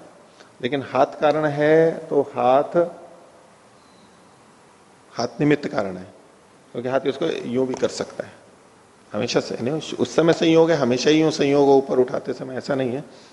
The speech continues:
ऊपर भी कर सकता है ये, लेकिन एक संयोग तो करवाना पड़ेगा इसको। अब ये जो संयोग है, हाथ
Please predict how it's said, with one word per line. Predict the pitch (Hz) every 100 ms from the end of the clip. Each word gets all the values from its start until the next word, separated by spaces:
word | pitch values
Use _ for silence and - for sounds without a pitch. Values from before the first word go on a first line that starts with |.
| - -
ऊपर | 120 147
भी | 139 139 147 - -
कर | 110
सकता | - - -
है | 90 92
ये, | 110 _ _ _ _ -
लेकिन | 123 180 170 - - -
एक | 139 -
संयोग | - 147 170 170
तो |
करवाना | 165 135 127 123
पड़ेगा | - 101 95
इसको। | 95 - 120 - - _ - _ - - _ -
अब | 110
ये | 120 190
जो | 208
संयोग | 190 170 151 135 101
है, | 92 - - - - - - -
हाथ | 117 147 185 185 185 185 196